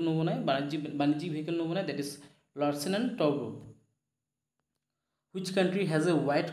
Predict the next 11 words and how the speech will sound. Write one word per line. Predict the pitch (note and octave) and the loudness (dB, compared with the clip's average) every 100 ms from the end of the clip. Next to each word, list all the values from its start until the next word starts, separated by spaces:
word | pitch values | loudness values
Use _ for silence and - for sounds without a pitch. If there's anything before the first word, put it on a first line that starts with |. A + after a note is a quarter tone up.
| - | -2
ক্ৰছ | E3 F3 - E3 | 2 2 0 0
ইন | D#3+ | 4
এ | C#3+ | 4
ৰেড | E3+ E3 - - B2+ | 4 0 -6 -8 0
বেকগ্ৰাউণ্ড? | C#3 C#3 B2 A2 G#2+ G#2+ - _ _ _ _ _ _ _ _ | 0 0 -6 -6 -8 -12 -16 _ _ _ _ _ _ _ _
চ' | - D3 C#3+ | -8 -6 0
ইয়াৰ | D3+ F3+ - - - _ _ | 0 0 -6 -16 -20 _ _
উত্তৰ | _ F3+ F3 | _ -8 -2
কি | F3+ | 0
হ'ব? | F3 G#3+ D4+ - - | 0 0 -2 -6 -2
ছুইজাৰলেণ্ড। | D#3 D3 D3+ A2 - | 4 4 4 0 -8